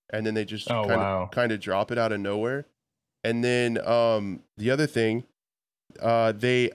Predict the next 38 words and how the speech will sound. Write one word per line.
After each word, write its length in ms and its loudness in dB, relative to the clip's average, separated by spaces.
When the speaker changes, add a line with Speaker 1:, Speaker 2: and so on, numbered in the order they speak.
Speaker 1:
I 120 -2
think 280 0
they, 360 0
I 100 0
heard 580 -4
that 160 -4
they 160 0
lost 800 -2
their, 340 2
uh, 380 2
their 460 2
publisher 580 0
because 360 -4
of 120 -4
all 120 2
the 80 0
stuff 280 -2
happening 340 0
in 80 -2
Ukraine 400 -6
right 160 -8
now. 240 -10
So 140 -2
they're 100 0
kinda 280 2
out 200 2
on 100 2
their 180 2
own 200 2
now. 180 2
I 80 2
think 160 -4
they 80 -4
had 160 0
s-, 220 -16
more 180 -2
stuff 320 -2
planned, 460 0